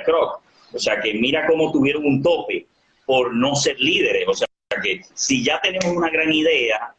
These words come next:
lo mejor es comenzar a evaluarnos y de, y, y, y describir cuáles son las habilidades que necesito desarrollar de liderazgo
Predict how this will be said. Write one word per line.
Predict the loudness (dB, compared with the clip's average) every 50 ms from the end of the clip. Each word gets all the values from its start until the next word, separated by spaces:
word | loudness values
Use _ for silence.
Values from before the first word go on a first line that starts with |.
| _ _ _ -6 -2
lo | 2 2 4 4
mejor | 4 2 2 2 2 2 2 2 2
es | 0 0 2
comenzar | 2 2 2 2 0 0 0 0 0 0 0
a | 0
evaluarnos | 0 0 0 2 4 4 4 4 2 0 -2 -4 -2 -2 -2 -2 -4 -8 -14 -18 -16 -6 -4
y | -2 0
de, | 0 2 2 2
y, | 0 0 0
y, | -2 -2 0 0 0 0 0 0 -2
y | -2 -4 _ _ _ -2
describir | 0 0 0 -2 -4 -2 -2 -2 0 -2 -2 -2 -2 -2 -4 -2
cuáles | 0 0 0 0 0 -2 0 2
son | 2 2 2
las | 2 0
habilidades | 0 2 2 2 2 2 2 2 2 2 2 0 0
que | 0 -2 -4
necesito | -2 -2 -2 -2 -2 -2 -2 0 2 2
desarrollar | 2 2 2 0 0 2 2 2 2 2 0 0 0
de | -2 -2
liderazgo | 0 0 0 2 2 2 2 0 -2 -2 -2 -2 -2